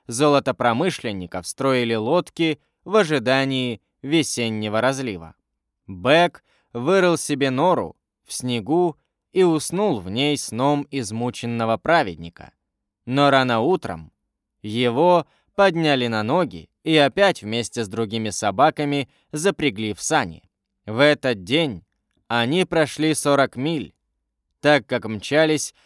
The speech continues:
по накатанной дороге, но на следующий день и в течение еще многих дней им пришлось прокладывать себе по снегу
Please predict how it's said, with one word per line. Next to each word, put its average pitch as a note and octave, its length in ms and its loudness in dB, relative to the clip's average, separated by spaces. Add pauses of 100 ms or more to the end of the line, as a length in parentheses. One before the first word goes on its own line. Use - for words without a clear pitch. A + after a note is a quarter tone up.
(160)
по G3 140 4
накатанной C3+ 680 0
дороге, A2+ 580 0 (300)
но D3 180 2
на C3+ 140 0
следующий D3 640 0
день F#2+ 360 -8 (340)
и G#3 140 0
в F3 60 -4
течение D#3+ 640 2
еще C#3 260 -2
многих B2 440 -2
дней D3 260 0
им D3 220 -6
пришлось B2+ 460 -4
прокладывать B2+ 720 0
себе A#2+ 300 -6
по A2+ 160 -2
снегу C3 640 -4